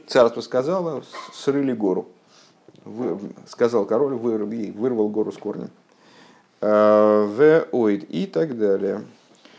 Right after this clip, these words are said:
То есть вот в этом, в этом идея царства. Воз-, возвышо-, возвышенности, вознесенности над народом короля. Понятно, что, э, существует, э, ну, вот, скажем, у,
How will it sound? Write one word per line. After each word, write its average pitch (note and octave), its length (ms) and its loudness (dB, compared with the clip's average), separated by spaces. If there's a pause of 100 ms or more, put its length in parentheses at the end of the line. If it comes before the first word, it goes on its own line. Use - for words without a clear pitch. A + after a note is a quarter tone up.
(200)
То C3 140 2
есть G#2 220 2
вот F3+ 200 -2
в C3+ 60 -2
этом, D3 400 0
в A#2 140 -4
этом C#3+ 340 0
идея C3 460 -4 (180)
царства. - 600 -2 (1700)
Воз-, A2+ 260 0
возвышо-, A#2 800 -2
возвышенности, D#3 720 -2
вознесенности A2+ 720 -6
над G#2 180 -6
народом D3+ 420 -4
короля. B2+ 340 -2
Понятно, A#2 360 -6
что, G#2 240 -4 (440)
э, G2+ 920 -6 (580)
существует, G#2+ 640 -4 (840)
э, - 280 -12 (120)
ну, G#2 180 -6
вот, - 360 -14 (120)
скажем, F#2 320 -8
у, G2 200 -6